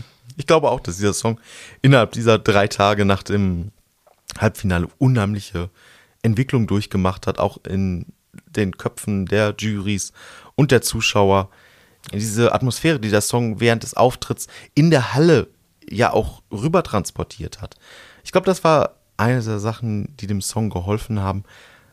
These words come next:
aber auch dieser künstlerische Ansatz. Ich finde, so wie dieser Song angesetzt war, so künstlerisch war keine Umsetzung dieses Jahr.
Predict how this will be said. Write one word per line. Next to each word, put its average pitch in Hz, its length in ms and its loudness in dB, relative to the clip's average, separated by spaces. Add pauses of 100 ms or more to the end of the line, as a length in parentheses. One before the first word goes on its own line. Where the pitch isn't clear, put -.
(160)
aber - 280 -2
auch 92 140 -2
dieser 87 220 -6
künstlerische - 800 -8
Ansatz. 92 580 -2 (1080)
Ich - 160 -10
finde, 156 280 2
so 147 360 2
wie 139 80 -2
dieser 160 380 2
Song 139 500 0
angesetzt 123 720 -2
war, 110 280 2 (640)
so - 80 -2
künstlerisch 139 580 -2
war 131 80 0
keine 127 380 -2
Umsetzung 98 560 -2
dieses 82 340 -8
Jahr. 107 220 -14